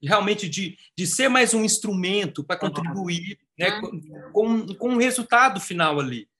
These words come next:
Speaker 1: né?
Speaker 2: Uhum.
Speaker 1: Então, assim, porque realmente te-, tem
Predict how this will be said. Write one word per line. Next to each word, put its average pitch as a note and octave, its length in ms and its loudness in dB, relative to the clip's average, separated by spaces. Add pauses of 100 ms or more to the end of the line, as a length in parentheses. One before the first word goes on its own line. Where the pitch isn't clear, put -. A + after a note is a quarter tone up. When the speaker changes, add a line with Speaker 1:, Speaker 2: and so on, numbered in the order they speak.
(120)
Speaker 1:
né? D3+ 260 -4
Speaker 2:
Uhum. E3 500 -8
Speaker 1:
Então, F#3+ 300 0
assim, G#3+ 300 0 (180)
porque A3+ 200 4
realmente A3+ 640 4
te-, D3+ 220 -6
tem A#3+ 340 6